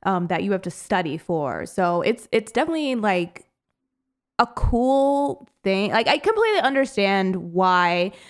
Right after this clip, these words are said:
people would wanna be clowns, and I also understand why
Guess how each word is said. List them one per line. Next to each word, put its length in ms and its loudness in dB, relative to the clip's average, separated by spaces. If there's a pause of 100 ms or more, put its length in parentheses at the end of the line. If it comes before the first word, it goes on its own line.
(120)
people 300 0
would 100 0
wanna 200 2
be 100 -4
clowns, 480 0
and 160 -2
I 60 2
also 240 0
understand 580 0 (240)
why 800 2